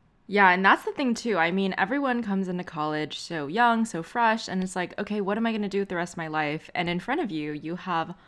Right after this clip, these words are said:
all the resources, you know, all the clubs, all the upperclassmen who have followed these paths that are really telling you, "This is exactly how you get a job that pays super well at a prestigious company." And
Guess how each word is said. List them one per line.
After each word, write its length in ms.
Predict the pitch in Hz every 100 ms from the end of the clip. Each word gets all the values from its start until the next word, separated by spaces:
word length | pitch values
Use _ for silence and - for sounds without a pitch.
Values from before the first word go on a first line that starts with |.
| -
all 180 | 185 226
the 120 | 226
resources, 880 | 185 185 185 151 165 143 127 131 -
you 60 | 156
know, 140 | 151
all 180 | - 214
the 80 | 233
clubs, 640 | 220 190 175 170 160 170 -
all 260 | 175 185 208
the 300 | 196 185 175
upperclassmen 840 | 180 180 180 170 160 - 160 156
who 160 | 165 175
have 160 | 170 -
followed 340 | 175 226 208
these 220 | 151 143
paths 560 | - 147 139 143 - - - _
that 100 | -
are 60 | 208
really 240 | 196 240
telling 320 | 208 190 196 185
you, 300 | 156 147 139
"This 160 | - 226
is 120 | 220
exactly 720 | 208 165 156 165 156 143 143
how 180 | 160 180
you 220 | 170 165
get 420 | 156 147 143 - -
a 120 | 175
job 500 | 175 170 139 131 -
that 220 | - - -
pays 360 | 196 202 196
super 240 | 185 175 151
well 440 | 147 135 135 -
at 160 | - 175
a 40 |
prestigious 480 | 180 175 - 160 160
company." 560 | - 156 147 139 131 -
And 300 | 180 165 160